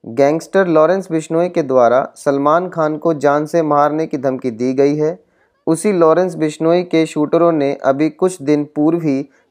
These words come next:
पंजाब के लोकप्रिय गायक सिद्धू मूसेवाला की गोलियों से भूनकर हत्या भी की थी। इस हत्याकांड में गैंगस्टर लॉरेंस बिश्नोई के साथ ही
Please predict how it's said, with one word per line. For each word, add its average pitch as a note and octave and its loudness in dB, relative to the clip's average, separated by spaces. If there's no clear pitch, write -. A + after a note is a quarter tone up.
पंजाब D3+ 4
के F#3+ 0
लोकप्रिय D#3+ 0
गायक C3 2
सिद्धू D#3+ -2
मूसेवाला D#3 2
की F3 -4
गोलियों C#3 0
से E3+ -2
भूनकर C3+ -4
हत्या C#3+ 0
भी A#2+ -4
की G#2+ -10
थी। - -14
इस G3 2
हत्याकांड D3 0
में C3+ -6
गैंगस्टर D#3+ 2
लॉरेंस D#3+ 0
बिश्नोई D#3 -2
के D#3+ -2
साथ B2+ 2
ही C#3 -8